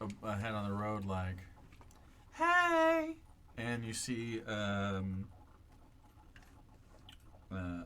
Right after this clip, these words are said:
up ahead, um, a sort of a, like, maybe thirties to forties,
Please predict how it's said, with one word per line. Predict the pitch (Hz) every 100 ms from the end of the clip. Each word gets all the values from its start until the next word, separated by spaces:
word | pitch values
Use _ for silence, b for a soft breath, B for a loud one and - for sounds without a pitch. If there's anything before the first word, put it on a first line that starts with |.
| -
up | -
ahead, | 131 165 214 135 190 - B B B B B - - -
um, | 110 101 95 90 87 82 80 - - - - - - - - - - - - - - - - -
a | 254
sort | 262 285
of | 240
a, | 220 202 180 -
like, | 180 147
maybe | 165 151
thirties | 135 160 170 180 180 - - - B B B B -
to | 143
forties, | - 156 160 156 -